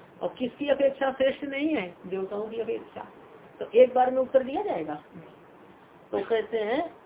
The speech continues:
इत्येवं परिपृष्टे, करते इस प्रकार प्रश्न करने पर विभज्य वचनीय प्रश्न, विभाग करके उत्तर देने योग्य प्रश्न है। कैसे?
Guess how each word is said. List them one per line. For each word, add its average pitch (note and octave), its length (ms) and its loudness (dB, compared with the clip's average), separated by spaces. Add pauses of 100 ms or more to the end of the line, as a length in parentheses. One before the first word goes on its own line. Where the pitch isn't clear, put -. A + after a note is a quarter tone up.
इत्येवं A#3 540 2
परिपृष्टे, A3+ 600 -2
करते A3+ 300 -2
इस A#3 220 -8
प्रकार G#3 380 -4
प्रश्न G#3+ 320 -8
करने F#3+ 340 -4
पर A#3+ 300 2 (260)
विभज्य A#3+ 360 4
वचनीय A3 460 0
प्रश्न, G3+ 500 -4 (300)
विभाग G3 400 -2
करके A#3 320 0
उत्तर G#3+ 360 0
देने G3+ 280 -2
योग्य G3 260 -2
प्रश्न F#3 360 -8
है। D#3 160 -2
कैसे? G#3+ 440 0